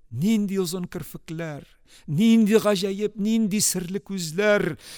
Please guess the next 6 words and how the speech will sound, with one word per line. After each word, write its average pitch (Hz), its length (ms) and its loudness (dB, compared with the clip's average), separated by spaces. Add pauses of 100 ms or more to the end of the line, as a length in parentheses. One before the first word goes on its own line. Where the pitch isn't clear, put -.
нинди 202 460 6
хыялы, 180 760 0
нинди 170 640 -4
алсу 160 560 -6
яңаклар. 156 880 -8 (1900)
Каршыга 131 560 -4